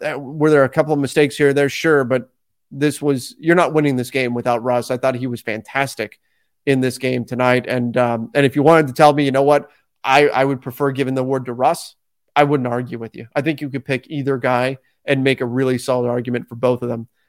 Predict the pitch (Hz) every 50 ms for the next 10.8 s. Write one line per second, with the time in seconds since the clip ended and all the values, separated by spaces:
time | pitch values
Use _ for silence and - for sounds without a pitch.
0 | _ _ _ - 139 143 135 120 151 143 135 - 117 - - 123 120 113 - _
1 | _ _ _ _ _ _ _ _ _ _ _ _ _ _ _ _ _ _ _ -
2 | - - 131 127 127 127 127 170 208 233 175 - - - _ _ _ _ _ _
3 | _ _ _ _ - - 147 143 143 - 185 240 277 285 269 185 170 240 185 139
4 | - - - - 190 208 254 285 285 208 220 262 262 240 165 202 208 202 175 165
5 | 156 151 151 147 147 - - 156 139 156 147 - - - - - - _ 160 175
6 | 214 254 254 262 240 196 180 143 120 - 135 117 82 69 - - _ _ - 143
7 | 151 180 214 233 190 147 170 160 143 131 - 139 131 127 123 - - 180 208 233
8 | 247 240 226 - _ _ _ _ _ 160 147 139 139 127 - 160 151 160 175 175
9 | 165 175 170 - _ _ _ - 139 160 160 165 160 - - - - 143 127 151
10 | 156 160 151 139 - 139 131 131 127 160 214 226 233 233 226 -